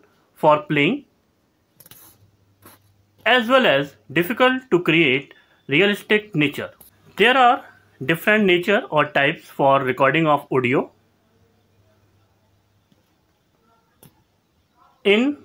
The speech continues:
monaural, recording with only one microphone,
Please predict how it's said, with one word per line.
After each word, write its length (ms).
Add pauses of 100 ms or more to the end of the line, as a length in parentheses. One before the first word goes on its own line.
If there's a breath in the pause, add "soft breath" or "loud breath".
(540)
monaural, 560 (140)
recording 540
with 140 (580)
only 400
one 320
microphone, 680